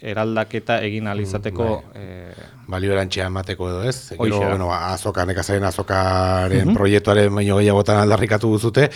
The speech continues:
Speaker 1: Bai.
Speaker 2: E, nola nahi ere, udalari dagokionez, e,
Speaker 1: Mhm.
Speaker 2: udalak, e, ba, e,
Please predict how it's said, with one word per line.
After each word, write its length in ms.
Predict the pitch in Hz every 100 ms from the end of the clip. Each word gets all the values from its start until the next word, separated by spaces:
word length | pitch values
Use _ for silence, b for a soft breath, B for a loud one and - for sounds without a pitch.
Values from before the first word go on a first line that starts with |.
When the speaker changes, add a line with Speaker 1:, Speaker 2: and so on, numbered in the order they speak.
| 123
Speaker 1:
Bai. 140 | 104 90
Speaker 2:
E, 460 | 104 104 104 101
nola 260 | 101 110 113
nahi 140 | 117
ere, 280 | 120 135 - - -
udalari 500 | 120 117 131 131 131
dagokionez, 680 | 123 123 123 123 160 170 -
e, 120 | 98
Speaker 1:
Mhm. 120 | 101
Speaker 2:
udalak, 280 | 110 120 113
e, 500 | 113 107 101 98 95
ba, 560 | 90 95 92 90 90 87
e, 180 | 85 85